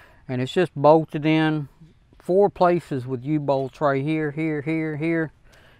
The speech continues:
And then up at the top, the same thing. We got four here, here, here, and here, and just bolted that thing up on there. And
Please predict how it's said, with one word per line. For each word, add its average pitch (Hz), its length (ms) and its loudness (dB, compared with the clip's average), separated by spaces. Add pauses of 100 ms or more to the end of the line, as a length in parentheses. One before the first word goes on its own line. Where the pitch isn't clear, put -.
(120)
And 147 100 0
then 165 160 4
up 156 160 2
at 139 60 -12
the 147 100 -6
top, 185 360 6
the 214 60 -12
same 165 360 0
thing. 165 340 0
We 143 120 0
got 143 260 0
four 160 500 2 (240)
here, 165 320 0
here, 165 480 0 (100)
here, 165 280 -2
and 147 140 -6
here, 170 360 -2 (680)
and 127 200 -4
just 147 320 -2 (160)
bolted 147 480 2
that 147 160 4
thing 151 240 2
up 160 160 -2
on 160 180 0
there. 143 320 2
And 135 240 -2